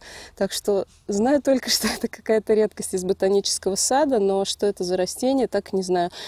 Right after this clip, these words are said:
Если кто-то вдруг его узнал, напишите мне, как его зовут. А, меня просили рассказывать, что я делаю со своей крупнолистной гортензией.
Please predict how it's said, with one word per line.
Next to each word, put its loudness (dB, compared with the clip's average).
Если 0
кто-то -2
вдруг -6
его -6
узнал, -2
напишите -8
мне, -8
как -12
его -6
зовут. -6
А, -4
меня -2
просили 0
рассказывать, 0
что -2
я 2
делаю 0
со -4
своей 2
крупнолистной -2
гортензией. 0